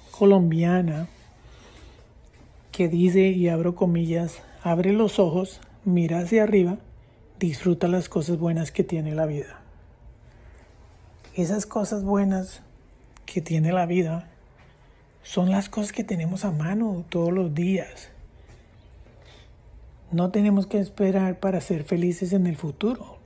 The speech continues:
Tenemos que ser felices hoy, en este momento.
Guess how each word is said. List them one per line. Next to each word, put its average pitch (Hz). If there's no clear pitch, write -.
Tenemos 160
que 196
ser 175
felices 175
hoy, 202
en 165
este 160
momento. 180